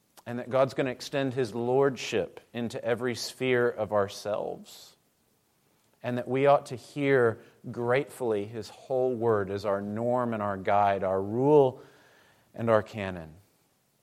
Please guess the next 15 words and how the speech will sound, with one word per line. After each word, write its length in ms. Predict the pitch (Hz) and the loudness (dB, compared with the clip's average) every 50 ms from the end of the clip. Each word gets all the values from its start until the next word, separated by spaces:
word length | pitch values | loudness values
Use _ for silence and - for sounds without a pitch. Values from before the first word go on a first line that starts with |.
| _ _ _ _ _ _ _ _ - - | _ _ _ _ _ _ _ _ -20 -6
But 160 | - - 143 147 | 0 2 2 6
it 100 | 151 175 | 10 10
also 440 | 240 392 427 - - - 196 147 | 10 8 8 2 0 2 2 2
means 760 | 127 120 117 113 110 110 117 110 117 123 127 - - - - - | 2 0 -2 -2 -2 -4 -4 -4 -6 -6 -8 -10 -14 -16 -14 -8
that 180 | - 143 139 - | -4 -4 -4 -2
the 80 | 147 135 | -2 0
word 220 | 131 147 147 139 | 4 4 4 4
is 120 | 139 120 | 2 2
our 140 | 123 117 113 | 2 2 2
limit. 340 | 110 110 104 95 87 78 - _ _ _ _ _ _ _ _ _ _ _ _ _ _ _ _ _ _ _ _ _ _ _ _ _ _ _ _ | 2 0 -2 -4 -6 -10 -14 _ _ _ _ _ _ _ _ _ _ _ _ _ _ _ _ _ _ _ _ _ _ _ _ _ _ _ _
This 180 | - 135 143 - | -2 -2 0 0
was 140 | 135 113 92 | -2 -2 0
Luther's 420 | 123 139 147 240 - 147 120 104 | 2 4 4 4 2 0 -2 -2
great 260 | - 123 117 113 117 | 0 0 0 0 0
concern 640 | - 120 110 101 - - 113 104 101 104 113 135 147 | -6 -8 -8 -6 -4 -2 -2 0 0 -2 -4 -6 -10